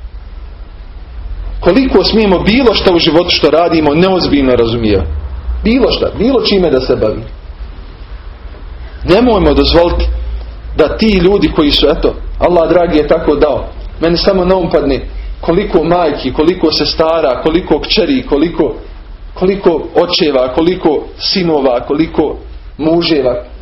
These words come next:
koliko tih ljudi više nema nikako, koliko njih su možda u vašim godinama preselili na ahiret, nikad se neće ni oženiti,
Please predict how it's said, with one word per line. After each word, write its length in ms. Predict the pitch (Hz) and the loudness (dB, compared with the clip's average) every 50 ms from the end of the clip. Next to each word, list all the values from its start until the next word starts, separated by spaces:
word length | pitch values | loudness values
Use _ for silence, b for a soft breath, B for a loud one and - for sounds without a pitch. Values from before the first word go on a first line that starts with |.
| - - | -14 -8
koliko 400 | - - 214 269 269 262 - 190 | -4 -2 0 0 0 2 0 0
tih 200 | 190 190 196 190 | 0 0 -2 0
ljudi 380 | 180 180 208 226 190 185 147 - - - - - - | 0 0 0 0 0 0 -2 -2 -6 -12 -16 -12 -6
više 300 | 156 190 - - 196 170 | -4 -2 -2 0 0 0
nema 300 | 170 185 208 214 190 170 | 0 0 0 0 0 0
nikako, 440 | 180 214 196 - - 110 - - - | 0 -2 -2 0 -2 -2 -2 -4 -4
koliko 400 | - 220 240 269 262 - 247 233 | -2 0 0 0 2 0 0 0
njih 180 | 247 254 - | 0 0 0
su 140 | - - 175 - B B B B B | 0 0 0 -2 B B B B B
možda 280 | 160 190 226 202 185 | -2 0 0 2 0
u 60 | 196 185 | 2 2
vašim 400 | 208 247 247 - - 190 170 165 | 2 0 0 0 0 0 0 0
godinama 420 | 190 208 202 190 170 160 156 147 | 0 0 0 0 0 2 0 0
preselili 460 | 147 151 151 151 - 190 196 180 170 | 0 0 -2 0 0 0 0 0 0
na 80 | 160 151 | 0 0
ahiret, 320 | 156 165 202 190 175 185 | 0 2 2 2 2 0
nikad 260 | 240 - - 247 - | -2 0 0 0 0
se 100 | - 175 | 2 0
neće 280 | 160 175 185 175 - 160 | 0 0 0 0 0 0
ni 120 | 151 147 | 0 0
oženiti, 500 | 143 147 - - 190 175 151 - - 135 | 0 2 0 0 0 0 -2 -4 -4 -8